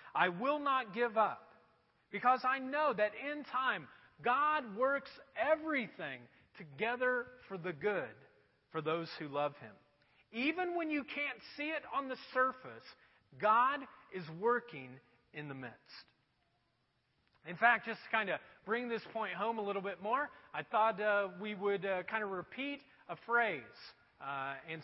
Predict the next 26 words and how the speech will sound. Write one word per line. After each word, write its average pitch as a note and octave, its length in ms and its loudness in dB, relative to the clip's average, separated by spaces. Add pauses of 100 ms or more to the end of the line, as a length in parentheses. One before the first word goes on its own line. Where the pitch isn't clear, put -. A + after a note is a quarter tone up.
so F3 160 2
if D#3+ 140 -4
you E3 100 -4
would, A#3+ 280 4 (260)
I'd D3+ 140 -8
like F#3+ 300 -2
you G3+ 160 -4 (120)
to, F3 200 0
uh, D#3 100 4
repeat E3 420 -4
after A3 340 2
me, G#3+ 320 -4 (420)
uh, D3+ 220 -10
the, G#3 260 -2 (100)
these F#3 260 -6
phrases D#3 500 -4
here. A2 180 -12 (720)
"God A#3+ 320 8
is D#4+ 220 0
working B3 500 2 (2000)
behind G3+ 440 6
the C#4 80 -6 (140)
scenes G3 400 -8 (1900)
in G3+ 220 0
my C4+ 200 4
life G3 400 2